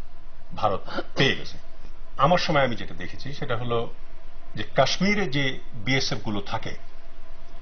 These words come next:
তাদেরকেই বাংলাদেশ সীমান্তে নিয়ে এসে পোস্টিং দেওয়া হয় ডাইরেক্টলি। এটা নিয়ে আমি কথা বলেছিলাম ডিজি বিএসএফ এর সঙ্গে যে তোমরা অন্য সীমান্তে বা, বা তাদেরকে হেডকোয়ার্টারে রেখে, আহ, তাদের মন মানসিকতাগুলোকে একটু,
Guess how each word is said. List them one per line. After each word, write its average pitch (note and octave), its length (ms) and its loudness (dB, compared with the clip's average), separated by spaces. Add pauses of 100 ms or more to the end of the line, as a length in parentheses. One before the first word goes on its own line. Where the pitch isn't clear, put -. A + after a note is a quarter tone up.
(840)
তাদেরকেই F3+ 640 2 (480)
বাংলাদেশ A#2+ 500 2
সীমান্তে A2 300 0
নিয়ে F#2+ 180 0
এসে - 160 -2
পোস্টিং - 340 -2
দেওয়া D#2+ 200 0
হয় - 100 -2 (180)
ডাইরেক্টলি। - 400 2 (1000)
এটা D3+ 180 4
নিয়ে D#3+ 160 4
আমি D3+ 180 4
কথা C#3+ 180 2
বলেছিলাম A#2+ 380 -2
ডিজি F2+ 280 0 (200)
বিএসএফ G#2+ 220 0
এর F#2+ 80 0
সঙ্গে - 220 -2 (220)
যে G2+ 60 -2
তোমরা A#2 320 2 (420)
অন্য F3+ 280 4 (360)
সীমান্তে C3 500 2 (120)
বা, G#2 160 4
বা G#2 360 4 (220)
তাদেরকে A#2+ 320 2
হেডকোয়ার্টারে B2 520 2
রেখে, A#2+ 280 0
আহ, - 1080 -2
তাদের A2+ 200 2
মন B2 240 4
মানসিকতাগুলোকে C3+ 840 2
একটু, - 320 -2